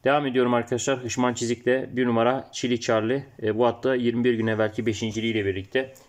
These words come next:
dikkat çekiyor diyebiliriz. Üç at yeter. E, altı, beş, bir. E, biz burada oyunumuzu üç atla yaptık. On at var. Üç tane at, e, yazdık. Yeterli olarak görüyoruz. E,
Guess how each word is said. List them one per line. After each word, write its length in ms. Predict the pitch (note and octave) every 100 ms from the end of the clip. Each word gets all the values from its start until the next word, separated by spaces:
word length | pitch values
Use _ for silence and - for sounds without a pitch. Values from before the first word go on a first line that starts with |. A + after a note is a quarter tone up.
| -
dikkat 320 | G2+ - A#2
çekiyor 280 | - G2 B2
diyebiliriz. 540 | A2 G#2 G2+ C3+ - - - -
Üç 200 | F#3 F3
at 280 | F3 E3+ -
yeter. 440 | E3+ E3 E3 E3 -
E, 220 | C3+ C3
altı, 420 | C3+ D3 D3+ - D3
beş, 280 | D3 -
bir. 320 | C#3+ D3+ - -
E, 260 | A#2+ B2 B2
biz 180 | B2
burada 180 | A#2+ A#2+
oyunumuzu 400 | B2 A#2+ A#2 A2+
üç 200 | A#2+ -
atla 240 | A2+ A#2 A#2
yaptık. 320 | G#2+ - A#2+
On 160 | A#2 A2+
at 180 | G2+ A2
var. 120 | A2+
Üç 240 | - -
tane 200 | - G2
at, 200 | A2 A#2+ - - - _ -
e, 100 | G#2 G#2 G2+ F#2+ F#2+ F#2 -
yazdık. 560 | G#2 G#2+ F#2+ A2+ - A2
Yeterli 320 | G2+ G2 G2+
olarak 380 | G2 G2+ G#2+ A2
görüyoruz. 460 | G2+ G2+ C3 - - - - -
E, 40 | _